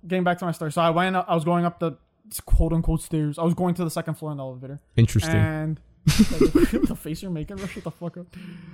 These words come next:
Speaker 1: Uh, so yeah, I was going up to the second floor, and it just got stuck in between the floors, and, like, the, the window bullshit, because, uh, I guess not all elevators have windows, but, um,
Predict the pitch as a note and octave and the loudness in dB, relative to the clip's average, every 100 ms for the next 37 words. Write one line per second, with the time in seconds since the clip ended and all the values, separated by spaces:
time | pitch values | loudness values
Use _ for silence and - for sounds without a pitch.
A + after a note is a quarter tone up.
0 | D#3 - F3 F3 E3+ - F#3 E3 F3 G3 | -20 0 4 6 4 4 2 4 2 0
1 | - G#3+ F3+ F#3 F#3+ - D3 F3 _ _ | 0 -4 -2 -2 -2 -4 -4 -8 _ _
2 | _ _ F#3 F3+ F3 E3+ E3 E3 - F3+ | _ _ 0 2 4 4 2 0 0 2
3 | F#3+ A3 F3 - - D3+ B2 - _ _ | 4 2 2 -4 -4 -4 -4 -12 _ _
4 | _ F3+ F3+ E3 - D#3+ C#3+ D3 C#3 - | _ 0 2 0 -2 -6 -6 -10 -16 -18
5 | _ F3+ F3 E3 E3 E3 F3+ D3 E3 D#3 | _ -2 0 2 2 -2 -6 -6 -4 -4
6 | - D#3+ D3+ D3+ D3 C#3+ C#3 - D3+ D#3 | -2 -2 -2 -4 -4 -6 -8 -10 -6 -2
7 | E3+ D#3+ E3+ D#3+ G3 G3 _ _ - E3+ | -2 -2 -4 -6 -10 -12 _ _ -8 -8
8 | D3 D3 C#3+ E3 G3+ - D#3+ C3 C3 D3 | -8 -12 -10 -6 -6 -6 -4 -4 -6 -12
9 | _ E3+ D3 C#3+ C#3+ C3+ C3+ C#3 C#3+ _ | _ -10 -10 -10 -12 -12 -12 -12 -14 _
10 | _ _ _ E3 D#3+ D#3+ D#3 D3+ C#3 | _ _ _ 0 2 4 2 0 -4